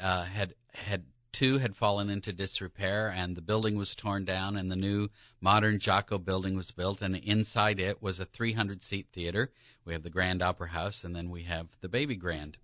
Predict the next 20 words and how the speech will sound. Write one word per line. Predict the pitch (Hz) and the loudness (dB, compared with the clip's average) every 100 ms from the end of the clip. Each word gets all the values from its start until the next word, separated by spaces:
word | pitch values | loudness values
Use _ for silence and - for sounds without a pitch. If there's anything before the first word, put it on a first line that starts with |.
| _ - - - - - | _ -20 -20 -20 -16 0
And | 101 101 101 92 | 2 4 2 2
that | 113 110 95 | 8 8 8
building | 117 113 117 107 | 4 6 6 4
also | 92 113 - 107 | 4 4 4 0
houses | 98 101 98 104 101 | 2 2 2 -2 0
our | 90 | 0
administrative | 85 98 107 - 104 98 92 | 2 0 0 0 -2 0 0
offices. | 90 92 - - 95 92 - | 0 0 -4 -8 -6 -4 -6
We | 85 | -8
have | 82 90 85 80 - - | -6 -4 -4 -6 -18 -20
several, | - - 104 110 101 98 - | -6 0 2 4 2 2 0
uh, | 92 85 | 2 2
for-profit | - 101 107 - 104 98 101 - | 0 0 0 2 2 4 0 -6
tenants | - 104 104 104 - | 0 2 2 0 -2
in | 98 | -4
the | 95 | -2
building, | 95 95 95 98 101 - - - 90 | 0 0 0 -2 -4 -8 -20 -12 -6
uh, | 87 - | -4 -2
and, | 98 92 95 95 - | 2 2 2 0 -4
uh, | 98 90 85 | -4 -4 -4